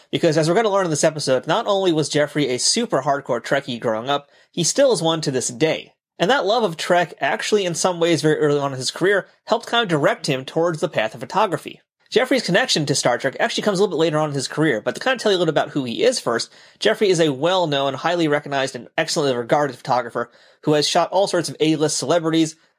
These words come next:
award-winning musicians, innovative C E Os, and so much more in between. His portfolio ranges from some true luminaries and legends in these many different industries,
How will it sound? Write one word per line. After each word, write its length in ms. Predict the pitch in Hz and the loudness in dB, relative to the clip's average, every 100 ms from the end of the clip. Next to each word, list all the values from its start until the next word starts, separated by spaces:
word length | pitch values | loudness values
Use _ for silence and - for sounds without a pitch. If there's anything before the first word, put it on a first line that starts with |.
| - | -4
award-winning 500 | 135 180 160 165 147 | 0 2 0 -2 -4
musicians, 580 | 123 135 185 180 175 156 _ _ - | -2 -2 0 -2 -4 -8 _ _ -2
innovative 420 | 160 147 147 131 | 0 2 2 0
C 360 | - 170 151 | -2 0 2
E 40 | 143 | 2
Os, 360 | 147 151 143 - _ - | 2 0 -2 -10 _ -6
and 200 | 147 147 | -4 -2
so 320 | - - 190 | 0 2 2
much 220 | 180 170 | 0 -2
more 180 | 160 147 | 0 0
in 120 | 139 | -2
between. 480 | 120 - 123 82 - _ _ | -6 -8 -8 -10 -12 _ _
His 160 | - 156 | -2 0
portfolio 500 | 190 180 202 214 196 | 0 0 2 4 4
ranges 360 | 185 185 180 | 2 0 0
from 160 | - 160 | 0 0
some 180 | 170 151 | 0 -2
true 300 | - 208 180 | 0 2 4
luminaries 560 | 147 180 165 165 156 | 4 2 2 2 2
and 120 | 135 | 0
legends 400 | 131 143 139 135 | 0 0 -2 -6
in 120 | 135 127 | -4 -4
these 120 | 120 | -2
many 280 | 139 156 143 | 0 2 2
different 240 | 135 120 | 0 -2
industries, 500 | 120 120 123 120 - | -2 -2 0 -2 -4